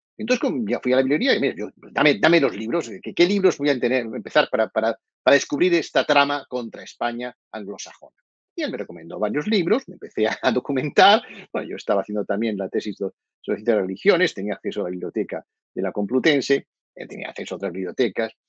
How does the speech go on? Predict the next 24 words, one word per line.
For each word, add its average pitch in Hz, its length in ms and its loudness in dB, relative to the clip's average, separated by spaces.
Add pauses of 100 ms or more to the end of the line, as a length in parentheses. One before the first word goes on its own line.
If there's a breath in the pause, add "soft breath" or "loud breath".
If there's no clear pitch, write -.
(300 soft breath)
y, 143 520 4
y 240 40 4
bueno, 214 200 6
empecé 294 260 0
a 180 40 6
documentarme 131 560 -4
y 127 60 -2
a 92 60 0
leer 117 180 2
fundamentalmente 165 800 2
los 147 80 0
hispanistas, 165 880 -2 (300)
eh, 110 800 4 (320)
porque 104 220 -2
aquí - 200 -4
en 117 80 0
España 131 400 -2
hay 101 60 -6
que 107 120 -4
leer 107 140 0
los 98 100 -6
extranjeros 113 640 -2
<laughs> - 20 -12
para - 240 -2